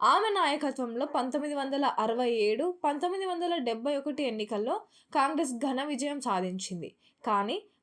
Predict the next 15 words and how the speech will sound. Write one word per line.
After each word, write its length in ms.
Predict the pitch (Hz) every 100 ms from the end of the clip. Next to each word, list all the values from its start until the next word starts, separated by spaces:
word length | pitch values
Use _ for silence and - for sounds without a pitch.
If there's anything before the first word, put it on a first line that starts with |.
| -
పంతొమ్మిది 400 | 311 440 440 415
వందల 320 | 381 359 359
డెబ్బై 380 | 254 233 247 285
ఏడు 180 | 294 403
ఎన్నికల్లో 680 | - 247 254 233 202 302 - _ _
జనతా 360 | 220 233 277 320
పార్టీ 380 | 320 294 254 320
ప్రభంజనంలో 800 | 311 233 262 294 294 247 233 320
కాంగ్రెస్ 640 | 359 302 285 330 302 -
చిత్తుగా 480 | 285 359 294 202 180
ఓడిపోయింది. 640 | 175 180 185 175 170 143 _ - -
స్వయంగా 580 | - 233 233 233 277 -
ఇందిరాగాంధీ 880 | 277 285 320 311 277 254 240 349 440 _ -
రాయ్‌బరేలీలో 840 | 247 285 427 381 359 330 285 277 349
ఓడిపోయారు. 760 | - 285 247 214 190 175 175